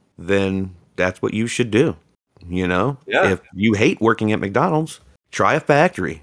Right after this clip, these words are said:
Speaker 1: If you hate working at a factory, go to school and learn something else. If you hate going to school, there, there's the, the opportunities, uh, are endless these days on what kind of jobs you can have. If you wanna work outside and mow grass, go work at a lawn care place,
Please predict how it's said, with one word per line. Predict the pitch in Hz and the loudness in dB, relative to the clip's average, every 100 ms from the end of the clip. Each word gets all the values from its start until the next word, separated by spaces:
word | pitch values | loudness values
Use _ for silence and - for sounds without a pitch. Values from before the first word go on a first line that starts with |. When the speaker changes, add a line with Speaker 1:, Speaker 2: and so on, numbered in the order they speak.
| 127 | -12
Speaker 1:
If | 90 104 | -8 -4
you | 107 | -2
hate | 139 | 0
working | 123 151 151 | -2 -4 -4
at | 151 | -6
a | |
factory, | - 120 139 - 165 165 _ _ _ - | -2 -4 -4 -6 -6 -6 _ _ _ 2
go | 107 | 2
to | 156 | 4
school | - 135 165 139 82 76 - | 0 4 6 6 2 -6 -8
and | 90 104 | -4 -2
learn | 123 | -2
something | 123 139 143 | -4 -4 -2
else. | 170 139 80 | -2 -2 -4
If | 82 | -8
you | 92 | -6
hate | 101 131 - 98 | 0 0 -2 -2
going | 127 147 131 | 0 0 -2
to | |
school, | - - 147 170 165 120 | -6 -2 2 2 0 -2
there, | 123 135 117 - | -4 -4 -14 -4
there's | 135 131 - | -2 -2 -4
the, | 131 131 _ _ | -6 -6 _ _
the | 131 139 | -4 2
opportunities, | 160 175 120 135 110 98 85 85 - _ - | 2 2 -2 0 0 -2 -4 -10 -16 _ -10
uh, | 98 92 85 76 - | -6 -4 -4 -4 -2
are | 95 - | -2 0
endless | 120 117 90 78 - | 0 0 0 -6 -8
these | 85 80 | -10 -6
days | 76 73 - | -4 -4 -4
on | 85 87 | -6 -4
what | 95 95 | -2 -2
kind | 101 87 | -4 -8
of | 85 | -6
jobs | 87 80 67 76 - _ - | -4 -2 -4 -10 -20 _ -16
you | 82 85 | -10 -8
can | 76 | -8
have. | 80 - - | -10 -12 -10
If | - 107 | -8 -2
you | 165 | 2
wanna | 165 | 4
work | 151 151 143 | 4 4 2
outside | 143 - 139 156 | 0 0 2 2
and | 117 | 2
mow | 123 127 | 4 4
grass, | 110 135 175 - _ | 2 2 0 -2 _
go | 120 | -4
work | 151 147 151 | 0 0 0
at | 165 | -2
a | 151 | 0
lawn | 120 156 180 | 0 0 -2
care | 82 73 | -6 -6
place, | - 71 55 - | -6 -8 -8 -16